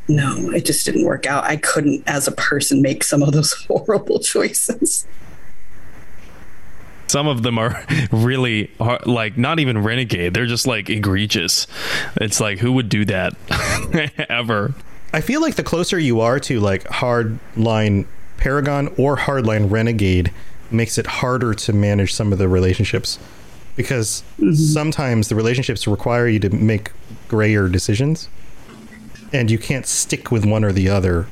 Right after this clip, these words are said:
Speaker 3: all the time and make everybody happy or make a
Speaker 1: Right.
Speaker 3: specific
Speaker 2: Oh,
Speaker 3: person
Speaker 2: yeah.
Speaker 3: happy. You know what I'm saying? Like, if you stay too,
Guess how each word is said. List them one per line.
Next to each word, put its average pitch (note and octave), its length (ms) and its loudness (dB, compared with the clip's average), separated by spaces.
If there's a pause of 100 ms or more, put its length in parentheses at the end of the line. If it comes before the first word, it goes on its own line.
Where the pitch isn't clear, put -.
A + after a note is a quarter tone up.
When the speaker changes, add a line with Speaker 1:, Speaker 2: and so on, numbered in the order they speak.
(140)
Speaker 3:
all A2 200 2
the G#2 80 0
time G#2 500 0 (520)
and C3 140 2
make A2 160 2
everybody G2+ 360 0
happy A2 380 -2 (960)
or C3 80 -2
make C3+ 180 2
a - 40 2
Speaker 1:
Right. D3 80 0
Speaker 3:
specific - 340 -2
Speaker 2:
Oh, B2+ 120 0
Speaker 3:
person F#2+ 220 0
Speaker 2:
yeah. F2+ 40 0
Speaker 3:
happy. F#2 320 -2 (100)
You B2 100 2
know B2 80 2
what A#2+ 40 2
I'm A#2 60 0
saying? B2+ 240 -2
Like, A#2 160 0
if A#2 100 -2
you A#2 80 2
stay C#3 240 -2
too, B2 380 0